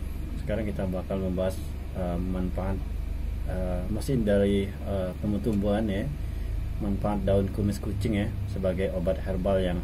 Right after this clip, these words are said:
harus, eh, diketahui. Jadi mungkin ini, eh, bahkan, eh, mungkin ada juga nih, eh, yang menanam,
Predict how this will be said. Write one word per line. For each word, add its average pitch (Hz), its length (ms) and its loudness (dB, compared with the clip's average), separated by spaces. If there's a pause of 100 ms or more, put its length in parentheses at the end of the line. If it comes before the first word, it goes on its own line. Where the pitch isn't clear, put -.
harus, - 480 -2 (160)
eh, 87 80 -2
diketahui. 82 800 -2
Jadi 113 240 0 (560)
mungkin 127 240 4
ini, 147 160 6
eh, 95 480 2
bahkan, 113 640 0 (240)
eh, 90 400 -2 (560)
mungkin 165 400 2
ada 98 320 2
juga 98 320 2
nih, 113 160 2 (960)
eh, 87 640 -2 (500)
yang 95 160 0 (400)
menanam, 98 560 0